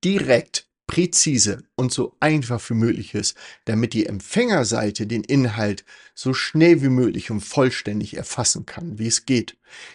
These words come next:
Die Kernaussagen werden extra von dir herausgestellt. In der Kommunikation ist alles Relevante enthalten.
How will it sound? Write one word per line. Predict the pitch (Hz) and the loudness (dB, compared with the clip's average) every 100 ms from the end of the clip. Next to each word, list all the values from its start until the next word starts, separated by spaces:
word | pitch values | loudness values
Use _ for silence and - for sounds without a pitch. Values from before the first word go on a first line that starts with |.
| _ | _
Die | 120 - | -8 -2
Kernaussagen | 151 190 156 123 - 104 107 107 | 2 4 2 0 2 2 0 0
werden | 107 98 _ | 0 -4 _
extra | 185 190 - 104 | 0 2 0 -2
von | - 117 | -4 0
dir | 107 104 | 2 2
herausgestellt. | 107 127 131 - - - - - - _ | 2 2 2 -4 -6 -6 -6 -8 -20 _
In | 123 | -2
der | 110 | -2
Kommunikation | - 143 131 104 - 107 - - 127 - | 0 -2 -2 -2 -4 -4 0 2 0 -2
ist | - - - _ | -6 -6 -8 _
alles | 120 160 208 - | 2 4 2 2
Relevante | 156 165 147 131 123 120 | 4 4 4 2 0 -4
enthalten. | 120 107 - - - | -6 -10 -12 -12 -18